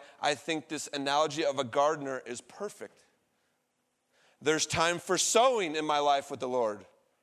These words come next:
There's time for reaping. <laughs> There's time for pruning. There's time for heavy watering when I am depending on him twenty-four seven, three sixty-five. He's that good.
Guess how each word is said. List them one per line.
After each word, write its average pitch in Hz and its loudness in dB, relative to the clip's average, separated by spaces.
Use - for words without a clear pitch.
There's 147 0
time 190 0
for 202 0
reaping. 202 0
<laughs> - -14
There's 185 2
time 214 2
for 208 0
pruning. 220 0
There's 208 4
time 220 0
for 196 2
heavy 233 2
watering 190 2
when 165 2
I 190 4
am 196 0
depending 208 -2
on 180 4
him 208 0
twenty-four 233 2
seven, 190 2
three 190 -4
sixty-five. 170 0
He's 185 -4
that 196 4
good. 190 2